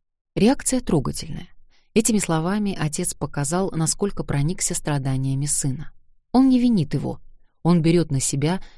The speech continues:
трудности с признанием прошлого, но не захлопывает дверь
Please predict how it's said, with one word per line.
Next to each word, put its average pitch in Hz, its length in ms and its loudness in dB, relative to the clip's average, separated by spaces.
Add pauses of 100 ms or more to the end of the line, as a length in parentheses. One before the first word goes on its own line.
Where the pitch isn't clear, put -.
(120)
трудности 226 460 2
с - 60 -6
признанием 156 600 -2
прошлого, - 540 -6 (320)
но 180 80 6
не 165 120 6
захлопывает 190 760 -2
дверь 131 260 -6